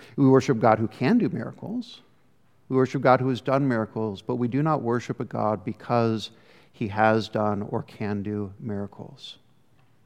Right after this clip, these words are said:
'Cause honestly, who cares?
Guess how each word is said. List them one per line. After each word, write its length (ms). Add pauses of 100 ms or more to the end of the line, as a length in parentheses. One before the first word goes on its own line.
(520)
'Cause 160
honestly, 720 (100)
who 80
cares? 520